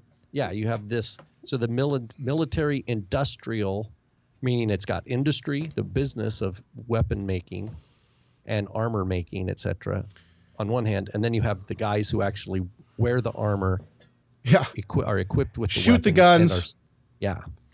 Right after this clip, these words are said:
Speaker 2: Oh, okay, so now, so now let's look at the biblical industrial complex. It's the same, it's the same thing. You have your pastors, you have your scholars who are doing, re-, you know, relentlessly going out there and working hard to,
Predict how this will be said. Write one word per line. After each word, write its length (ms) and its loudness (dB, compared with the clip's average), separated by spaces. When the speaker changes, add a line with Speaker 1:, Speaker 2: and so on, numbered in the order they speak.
Speaker 2:
Oh, 220 8
okay, 160 8
so 140 6
now, 220 6
so 160 2
now 200 6
let's 240 4
look 180 4
at 120 2
the 100 2
biblical 400 4
industrial 360 2
complex. 480 0
It's 140 -2
the 100 2
same, 400 6
it's 100 -8
the 100 2
same 260 4
thing. 280 -2
You 100 6
have 200 8
your 100 0
pastors, 600 4
you 100 2
have 100 2
your 100 0
scholars 580 2
who 160 4
are 120 4
doing, 400 0
re-, 480 -6
you 120 -4
know, 120 0
relentlessly 840 4
going 300 4
out 200 4
there 240 6
and 260 0
working 320 2
hard 480 4
to, 440 2